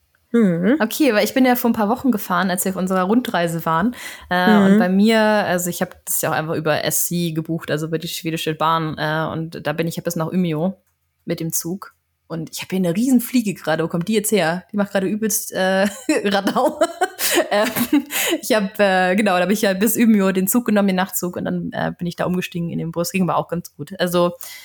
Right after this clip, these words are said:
Speaker 2: ich finde auch so, wenn man Glück hat und auch so ein, ähm, so ein Abteil für sich, äh, kriegt. Also auf der Hinfahrt hatte ich das nicht. Da hatte ich halt eins mit zwei anderen Frauen mir geteilt. Auf der Rückfahrt hatte ich aber eins für mich alleine. Und das war eigentlich echt ganz nice.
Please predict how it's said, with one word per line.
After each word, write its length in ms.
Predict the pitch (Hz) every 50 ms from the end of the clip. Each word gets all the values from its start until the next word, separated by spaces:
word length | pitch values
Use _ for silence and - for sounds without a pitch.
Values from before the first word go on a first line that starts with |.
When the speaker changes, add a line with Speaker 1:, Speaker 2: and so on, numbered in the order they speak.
| - - _ _
Speaker 2:
ich 80 | -
finde 200 | - 277 294 262
auch 80 | 208 240
so, 180 | 240 254 240 220
wenn 120 | 220 226
man 420 | 226 220 214 214 214 214 214 196
Glück 400 | 190 - 208 226 302 359 - - -
hat 160 | 330 339 -
und 120 | 269 233
auch 160 | - - 226 233
so 180 | - - 220
ein, 340 | 214 208 208 208 208 202 190
ähm, 320 | - 190 185 180 180 180 180
so 60 | 190
ein 60 | 190
Abteil 420 | - 202 - - - 196 202 208 214
für 140 | - -
sich, 480 | 196 180 - - 208 - - - - 277
äh, 180 | - 285 311 311
kriegt. 560 | 311 - - - 339 480 523 - - - -
Also 180 | - 196 190 190
auf 80 | 190
der 100 | - 196
Hinfahrt 300 | 202 226 240 - 214 -
hatte 120 | - 185 202
ich 80 | 202
das 180 | - 196 - -
nicht. 220 | 202 214 302 -
Da 40 | -
hatte 100 | 208 190
ich 100 | 196 -
halt 120 | 196 185 -
eins 300 | - 170 180 185 - -
mit 140 | 180 175
zwei 140 | - - 165
anderen 260 | - 170 175 170 170
Frauen 360 | - - - 175 185 226 269 285
mir 100 | 285 277
geteilt. 420 | 285 - - 269 269 277 277 277 - - - - - - - - - - -
Auf 100 | 196 -
der 100 | 190 185
Rückfahrt 340 | 185 180 - - 214 196 196
hatte 160 | 185 180 190
ich 140 | 185 190 -
aber 240 | 175 180 175 -
eins 280 | - 135 165 175 175 -
für 60 | -
mich 140 | 185 180 175
alleine. 240 | 156 156 156 160 170 160
Und 60 | 156
das 160 | 175 - -
war 80 | 359 294
eigentlich 220 | - 196 202 -
echt 160 | - 202 -
ganz 240 | 196 185 180 - -
nice. 340 | 208 - 123 123 180 -